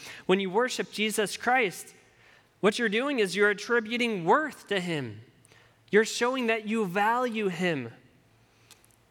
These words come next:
Your worship does not determine his value, but it's simply an acknowledgement of his infinite value.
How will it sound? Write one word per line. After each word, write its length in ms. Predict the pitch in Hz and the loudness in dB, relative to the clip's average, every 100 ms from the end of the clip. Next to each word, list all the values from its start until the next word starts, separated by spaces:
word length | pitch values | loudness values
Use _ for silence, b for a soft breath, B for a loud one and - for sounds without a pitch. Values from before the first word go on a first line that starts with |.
| _ - | _ 4
Your 140 | 196 | 4
worship 500 | 190 214 240 254 233 | 6 0 0 -4 -4
does 240 | 202 202 190 | 0 0 0
not 240 | 208 196 | -2 -2
determine 720 | 165 165 - 277 311 302 175 | -6 -6 -6 -2 0 2 0
his 240 | 175 170 143 | 0 -2 0
value, 560 | 160 156 151 165 240 - B B | 0 0 -2 -2 -2 -6 B B
but 120 | 190 220 | 0 0
it's 160 | 214 | 0
simply 440 | - 240 233 233 208 | -2 0 0 0 0
an 80 | |
acknowledgement 1200 | 233 - 202 214 240 254 262 247 - 196 165 - - b b b | -2 -4 -4 0 2 2 2 0 -2 -2 -2 -4 -18 b b b
of 140 | 165 | 0
his 200 | 190 175 | 0 -2
infinite 520 | 190 196 190 185 175 | -2 -2 -2 -2 -2
value. 580 | 151 170 165 147 131 113 | -2 -2 -2 -4 -6 -8